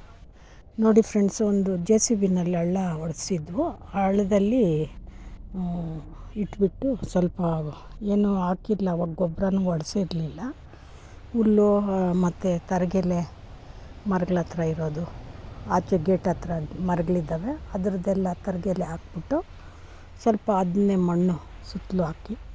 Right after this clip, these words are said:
ಹಾಕಿದ್ವು ಅಷ್ಟೇ. ಆಮೇಲೆ ತುಂಬ ಕಳೆ ಬರೋದ್ರಿಂದ ಆ ಕಳೆನ ಕೊಯ್ದು, ಕೊಯ್ದು, ಕೊಯ್ದು ಅದ್ರ ಬುಡಕ್ಕೆ ಹಾಕ್ತಾಯಿದ್ವು. ನೋಡಿ ಫ್ರೆಂಡ್ಸ್, ಸುಮಾರು ಕಾಯಿಗಳು ಬಿಡ್ತಾ ಇದೆ ಇದರಲ್ಲಿ. ನೋಡೋದಕ್ಕೆ ತುಂಬ ಚೆನ್ನಾಗಿ ಅಷ್ಟೊಂದು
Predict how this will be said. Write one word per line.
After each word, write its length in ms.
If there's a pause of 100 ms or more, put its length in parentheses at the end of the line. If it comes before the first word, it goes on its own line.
(720)
ಹಾಕಿದ್ವು 400
ಅಷ್ಟೇ. 420 (260)
ಆಮೇಲೆ 380
ತುಂಬ 360
ಕಳೆ 340
ಬರೋದ್ರಿಂದ 720 (760)
ಆ 40
ಕಳೆನ 520 (760)
ಕೊಯ್ದು, 320
ಕೊಯ್ದು, 380
ಕೊಯ್ದು 420
ಅದ್ರ 260
ಬುಡಕ್ಕೆ 400
ಹಾಕ್ತಾಯಿದ್ವು. 640 (960)
ನೋಡಿ 220
ಫ್ರೆಂಡ್ಸ್, 600
ಸುಮಾರು 380
ಕಾಯಿಗಳು 400
ಬಿಡ್ತಾ 380
ಇದೆ 280
ಇದರಲ್ಲಿ. 460 (720)
ನೋಡೋದಕ್ಕೆ 640
ತುಂಬ 400
ಚೆನ್ನಾಗಿ 680 (460)
ಅಷ್ಟೊಂದು 560